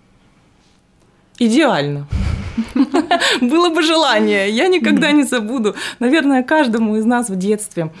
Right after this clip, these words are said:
Speaker 1: учителя, родители, близкие, старшие, родственники говорили,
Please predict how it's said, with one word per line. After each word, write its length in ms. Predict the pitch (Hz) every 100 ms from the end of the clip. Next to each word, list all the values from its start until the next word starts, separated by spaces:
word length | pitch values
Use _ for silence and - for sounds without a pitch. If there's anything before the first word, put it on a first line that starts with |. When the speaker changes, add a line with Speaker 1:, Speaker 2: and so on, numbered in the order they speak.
| - -
Speaker 1:
учителя, 680 | - - - 226 165 180 175
родители, 840 | 196 226 156 214 214 196 185 175
близкие, 520 | 165 202 233 - 190 180
старшие, 680 | - 214 196 - 190 175
родственники 560 | 185 190 - 175 170 170
говорили, 640 | 165 170 170 165 151 147